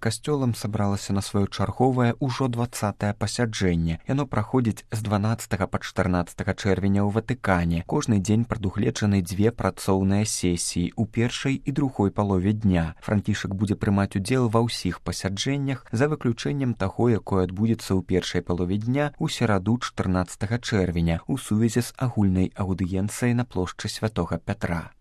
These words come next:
Папярэдняя сустрэча бліжэйшых дарадчыкаў пантыфіка праходзіла дваццаць чацвёртага, дваццаць шостага красавіка.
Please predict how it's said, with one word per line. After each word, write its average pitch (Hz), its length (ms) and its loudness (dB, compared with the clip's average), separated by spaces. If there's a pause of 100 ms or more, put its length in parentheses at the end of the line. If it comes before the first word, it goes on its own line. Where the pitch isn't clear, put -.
(180)
Папярэдняя 117 640 2
сустрэча 98 560 -2
бліжэйшых 92 640 0
дарадчыкаў 90 560 0 (100)
пантыфіка 110 540 0
праходзіла 110 560 2
дваццаць 107 480 -2
чацвёртага, 104 640 -2
дваццаць 98 320 -4
шостага 95 560 -2
красавіка. 90 800 0